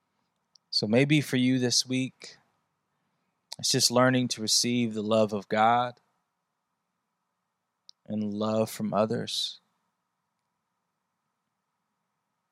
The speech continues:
Or maybe it's you taking a deep breath and repeating, "God doesn't just love the best version of myself.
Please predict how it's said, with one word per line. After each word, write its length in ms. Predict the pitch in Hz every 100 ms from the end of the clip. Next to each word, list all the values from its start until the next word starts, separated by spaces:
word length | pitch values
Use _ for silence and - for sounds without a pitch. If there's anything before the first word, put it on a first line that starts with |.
| _ _ _ _ _ _ _ _ _ _ _ _ -
Or 60 | 113
maybe 600 | 127 139 135 131 127 98
it's 200 | - -
you 100 | 127
taking 460 | - 123 - 123
a 40 | 113
deep 260 | 107 92
breath 500 | 120 123 120 - - - -
and 100 | 101
repeating, 720 | 95 - 123 117 113 104 104 _ _ _ _ _ _ _ _ _ _ _ _ _
"God 420 | - 123 131 117 107
doesn't 380 | 117 120 120
just 200 | 107 -
love 340 | 113 113 113 104
the 40 |
best 300 | - 107 -
version 480 | 104 117 107 117 107
of 120 | 98
myself. 800 | 101 92 - 110 113 110 -